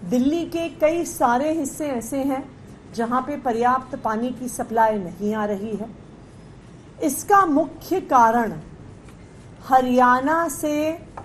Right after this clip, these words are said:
दिल्ली में जो यमुना का पानी छोड़ा जाता है, उसमें हरियाणा का पानी ना छोड़ना इस पानी की समस्या का मुख्य कारण है। जैसा कि आप सब जानते हैं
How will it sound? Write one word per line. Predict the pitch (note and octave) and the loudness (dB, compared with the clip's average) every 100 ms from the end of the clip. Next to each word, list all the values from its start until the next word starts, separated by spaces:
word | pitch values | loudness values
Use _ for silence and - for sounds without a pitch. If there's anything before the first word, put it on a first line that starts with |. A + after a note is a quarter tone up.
| - - | -18 -12
दिल्ली | E3+ F#3 A#3+ C#4 D#4 D#4+ | -4 0 4 4 4 0
में | C4 B3 B3+ C#4 - - | 0 0 -2 -6 -14 -18
जो | - B3+ | -6 -2
यमुना | A3+ A3+ A#3+ C#4 | 0 2 0 0
का | C4 | 0
पानी | B3+ A3+ A3 | 0 -2 -2
छोड़ा | A3 - F#3 F#3+ | -8 -8 -4 -2
जाता | G3+ A#3 A3 B3+ | 2 2 4 4
है, | B3+ C#4 - - - - - - - - - - - - | 4 -2 -8 -20 -20 -20 -20 -20 -20 -20 -20 -20 -10 -2
उसमें | D4 F4 F4 F#4 G4 - | 0 0 0 0 -2 -2
हरियाणा | A#3+ A#3+ B3 C4 C#4 E4 | 0 2 2 2 0 -2
का | D#4+ D#4 | 2 2
पानी | D#4 B3+ A#3+ B3+ C#4+ | 2 0 0 0 -2
ना | C4+ G#3+ B3 C#4+ D4 | 0 0 2 0 -2
छोड़ना | - - A3 A#3+ C4 A#3+ E3 - - - - - - | -12 0 4 4 4 0 0 -16 -20 -20 -20 -20 -6
इस | D#4 C#4+ | -6 -4
पानी | D#4 D4 B3 B3 C4+ D4+ | -2 2 4 2 0 -4
की | D4 D#4+ | -4 -6
समस्या | E4 - G#3 G#3 - B3 A#3 | -6 -6 -4 -4 -2 0 0
का | B3+ | 0
मुख्य | D4+ A#3 G#3+ - | 0 0 -4 -8
कारण | B3 G3+ F#3 F#3 | -6 -4 -6 -6
है। | F#3 F3 E3+ - - - - - - - - - - | -10 -12 -14 -16 -20 -20 -20 -20 -20 -20 -20 -18 -12
जैसा | F#3 B3 A3+ D#4+ | 2 2 4 4
कि | D#4+ | 6
आप | C#4+ C#4+ | 4 4
सब | C#4+ D4+ | 6 4
जानते | A#3+ C4+ C4 C#4+ | 6 2 2 -2
हैं | C4+ C4+ | -2 -2